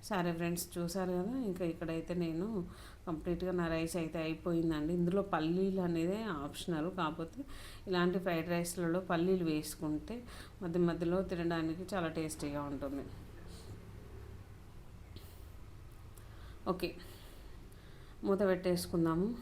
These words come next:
ఇదైతే పక్కన పెట్టేశాను అనమాట. తర్వాత ఇంకా టైమ్ వచ్చేసి నైన్ ఫార్టీ అవుతుందండి మార్నింగ్. ఫాస్ట్ ఫాస్ట్గా వంటలు చేస్తున్నాయి. ఇదంతా నిలబడి చేయాలి అంటే నార్మల్గా ఉన్నప్పుడైతే ఓకే అండి. ఇక ఈ టైంలో చేయాలి అంటే,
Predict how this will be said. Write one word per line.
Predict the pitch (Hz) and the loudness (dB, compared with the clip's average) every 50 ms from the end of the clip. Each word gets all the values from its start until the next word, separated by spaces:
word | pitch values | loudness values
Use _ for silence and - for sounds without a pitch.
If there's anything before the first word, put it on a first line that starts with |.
| - - - | -8 -6 -2
ఇదైతే | 208 190 170 160 165 175 | 0 0 2 0 0 -2
పక్కన | 175 180 175 175 185 180 175 170 | -4 -4 -2 0 2 2 4 4
పెట్టేశాను | 165 156 - 160 156 156 - 160 151 151 | 2 0 -2 -4 -4 -4 -4 -4 -4 -4
అనమాట. | 151 151 151 151 156 156 - 196 233 226 - - - - - - - - - - | -4 -4 -4 -4 -4 -4 -4 -4 -4 -4 -6 -10 -12 -12 -12 -12 -14 -10 -6 -2
తర్వాత | 180 170 180 185 190 180 175 175 175 - | -2 0 2 4 4 4 2 2 -2 -4
ఇంకా | 254 254 214 190 175 180 175 175 175 170 170 170 170 175 175 175 - - - | -4 -4 -2 -2 -2 0 2 2 4 2 2 0 0 -2 -2 -4 -6 -4 0
టైమ్ | 185 175 185 190 190 | 2 4 6 6 6
వచ్చేసి | 185 175 175 170 160 156 - - 202 | 4 2 2 0 -2 -2 -2 -4 -2
నైన్ | 190 175 170 170 185 202 202 202 190 185 175 170 | 0 2 4 4 4 4 4 4 4 4 2 0
ఫార్టీ | 165 - - 190 185 185 180 190 185 | 0 0 2 4 4 4 6 6 6
అవుతుందండి | 175 160 156 156 - 175 170 165 156 147 147 147 | 6 6 4 4 4 4 4 4 4 4 2 0
మార్నింగ్. | 147 147 151 156 160 165 165 156 151 147 170 202 254 262 - - - - - - - - - - | 0 0 2 2 4 4 4 4 4 2 2 0 -2 -2 -6 -8 -10 -10 -12 -12 -12 -14 -10 -6
ఫాస్ట్ | - 170 165 170 170 - - | -2 0 0 0 -2 -4 -4
ఫాస్ట్గా | - 170 160 170 170 175 - - 202 202 185 | 0 2 2 2 2 2 2 2 4 4 4
వంటలు | 175 170 170 165 175 170 170 | 4 4 4 4 4 4 4
చేస్తున్నాయి. | 165 165 160 - - 175 160 156 156 | 4 2 2 0 0 0 0 2 2
ఇదంతా | 151 160 165 165 - 214 | 2 2 2 2 4 4
నిలబడి | 196 180 165 170 180 196 202 220 | 6 6 6 6 4 4 4 2
చేయాలి | 214 - 196 180 170 165 165 170 175 175 175 | 0 0 0 0 2 2 2 4 4 4 4
అంటే | 170 160 156 160 185 220 254 262 - - - - - - - - - | 4 2 0 -2 -4 -4 -6 -6 -8 -12 -14 -14 -14 -14 -14 -8 -4
నార్మల్గా | 196 175 175 180 185 196 196 190 180 175 180 | 0 2 2 2 2 2 2 2 2 2 2
ఉన్నప్పుడైతే | 180 180 180 180 175 175 170 160 160 156 156 170 | 2 2 2 2 0 0 0 -2 -2 -2 -2 -2
ఓకే | 170 165 165 - - 170 | -2 -2 -2 -2 -2 0
అండి. | 165 160 156 156 160 | 0 2 0 0 0
ఇక | 156 160 165 165 156 | 0 0 0 0 0
ఈ | 156 160 165 175 175 | 2 2 2 2 2
టైంలో | 175 170 156 151 156 160 160 165 175 | 2 0 2 2 2 2 2 2 0
చేయాలి | 180 185 175 165 160 160 160 156 | 2 2 2 2 2 2 2 0
అంటే, | 151 151 151 170 190 220 262 | 0 0 0 0 -2 -4 -4